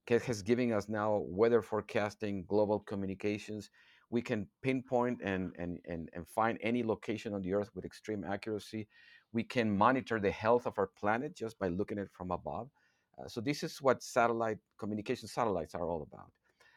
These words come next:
Uh, this is the first resource and the only commercial use of resources at this point. But there's more to this. Uh, if you just leave the Earth into low Earth orbit, you have properties such as high vacuum,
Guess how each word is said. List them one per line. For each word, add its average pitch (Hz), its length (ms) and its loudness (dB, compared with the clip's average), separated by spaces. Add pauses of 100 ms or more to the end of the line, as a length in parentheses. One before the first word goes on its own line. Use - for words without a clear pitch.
(140)
Uh, 82 260 -2
this 104 160 -4
is 107 80 -6
the 98 100 2
first 131 340 4
resource 120 460 -4
and 95 120 -4
the 92 140 -6
only 123 380 -2
commercial 107 520 -4
use 90 360 -8
of 82 140 -8
resources 82 520 -6
at 76 140 -6
this 82 180 -8
point. - 280 -12 (720)
But 131 200 6 (260)
there's 120 300 4
more 156 260 6
to 226 140 -4
this. - 260 -4 (180)
Uh, 92 500 -2 (220)
if 101 240 -4
you 120 120 4
just 127 300 2
leave 123 440 2 (540)
the 113 160 0
Earth 127 300 6
into 104 240 -6
low 107 160 6
Earth 113 140 2
orbit, 123 320 0 (520)
you 110 120 2
have 113 340 4 (140)
properties 120 460 4
such 110 220 -4
as 104 220 -4 (680)
high 117 340 6
vacuum, 110 520 0